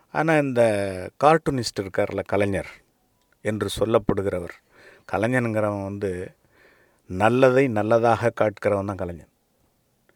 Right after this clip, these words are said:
ஒரு வக்ர புத்தியோட, ஜாதி வெறியோட, அரசியல் காழ்ப்புணர்வோட உன்னை கொண்டுகிட்டு போய் மக்கள் மத்தியில சேர்க்கறேன்னு சொல்றவன் கலைஞனே கிடையாது. அவன் வந்து காழ்ப்புணர்வுடைய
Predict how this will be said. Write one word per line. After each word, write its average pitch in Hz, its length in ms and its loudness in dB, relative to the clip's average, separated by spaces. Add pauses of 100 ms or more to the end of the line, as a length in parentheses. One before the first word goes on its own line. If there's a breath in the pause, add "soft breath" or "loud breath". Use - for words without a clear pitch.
(560 soft breath)
ஒரு 104 720 2
வக்ர 127 500 6
புத்தியோட, 98 560 -2 (520)
ஜாதி 113 580 4
வெறியோட, 101 640 -2 (540 soft breath)
அரசியல் 123 640 2
காழ்ப்புணர்வோட 98 880 -4 (600 soft breath)
உன்னை 104 340 -2
கொண்டுகிட்டு 117 400 0
போய் 104 240 -2
மக்கள் 101 340 -2
மத்தியில 98 380 -2 (100)
சேர்க்கறேன்னு 104 480 -2
சொல்றவன் 95 320 -4 (100)
கலைஞனே 98 320 -6
கிடையாது. 90 360 -10 (1080 soft breath)
அவன் 101 220 0
வந்து 117 220 -2 (100)
காழ்ப்புணர்வுடைய 110 1080 0